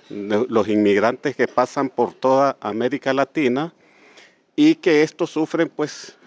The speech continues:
muchos, muchos vejámenes, fundamentalmente los crímenes organizados, la extorsión.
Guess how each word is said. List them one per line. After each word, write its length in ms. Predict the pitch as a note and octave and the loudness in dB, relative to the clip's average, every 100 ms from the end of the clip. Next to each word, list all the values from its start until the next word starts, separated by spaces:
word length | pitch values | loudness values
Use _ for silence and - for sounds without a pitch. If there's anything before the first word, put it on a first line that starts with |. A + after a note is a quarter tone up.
| _ | _
muchos, 800 | G#2 A2 C#3 F3+ - C3+ - - _ - - | -4 4 6 6 2 -4 -4 -16 _ -20 -20
muchos 320 | - C3 - D3+ | -2 0 2 2
vejámenes, 840 | D3 C#3+ D3 D3+ E3 E3 - - _ _ _ | 2 2 0 0 -2 -4 -8 -20 _ _ _
fundamentalmente 1080 | _ B2 A#2+ A2+ A2 - C3 C3+ D3 D3 - | _ 0 2 2 0 0 -2 0 -2 -2 -6
los 160 | D3+ B2 | -4 -6
crímenes 520 | - B2 C3 C#3 C3+ | -2 0 2 2 2
organizados, 880 | C3 A#2 A2+ G#2+ - B2+ C#3+ D3+ D3 | 0 -2 0 -2 -2 0 2 0 0
la 100 | A#2 | -2
extorsión. 840 | G2+ - A2 G2 - D3 F3 F#3 | -2 -2 -4 -2 -2 0 2 0